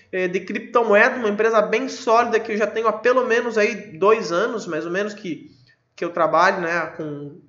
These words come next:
com arbitragem de criptomoedas automatizada. Se quem tiver interesse, se inscreva aí.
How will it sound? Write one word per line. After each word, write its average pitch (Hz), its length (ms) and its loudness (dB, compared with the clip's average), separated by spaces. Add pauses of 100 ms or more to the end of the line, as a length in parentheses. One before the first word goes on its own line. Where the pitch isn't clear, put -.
(220)
com 165 220 -6
arbitragem 180 580 0
de 185 60 -10
criptomoedas 170 560 -4
automatizada. 175 760 -2 (480)
Se - 160 -18
quem 277 240 -6
tiver 254 240 0
interesse, 247 400 -2
se 294 60 -4
inscreva 240 520 0
aí. 311 300 -2